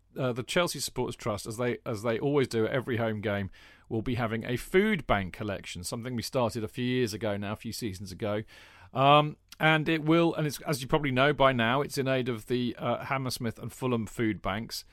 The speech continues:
And, uh, the collection point has moved. It used to be at the C F C U K stall, but now it is at the gates of the Sir Oswald Stoll Mansions, which of course is next to Stamford Bridge.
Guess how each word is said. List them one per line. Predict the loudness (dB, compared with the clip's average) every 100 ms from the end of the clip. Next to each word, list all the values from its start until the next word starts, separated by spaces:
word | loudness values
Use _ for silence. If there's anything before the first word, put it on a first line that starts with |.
| -20 -20 _ -6
And, | -2 0 -2 0
uh, | 2 2
the | 0
collection | 2 2 2 0 0
point | 0 0
has | 0
moved. | 2 2 2
It |
used | -2 -4
to | -2
be | 0
at | 0
the |
C | -2 -2
F | -2
C | -2 -6
U | -2
K | -2 -4
stall, | -4 -2 0 -2 -6 -20 _ -8
but | -4
now | 2 4 4
it | 4 2
is | 2 0 0
at | -6 -4
the | -6
gates | 2 4 4 0 -6
of | -4 -4
the |
Sir | -4 -4 0
Oswald | 0 0 -2 0 -2
Stoll | -6 -2 2 2 2
Mansions, | -2 -2 -2 -2 -8 -10 -10
which |
of | -12 -12
course | -10
is | -8
next | -4 -4 -6
to | -14
Stamford | -8 -8 -8 -10 -6
Bridge. | -6 -6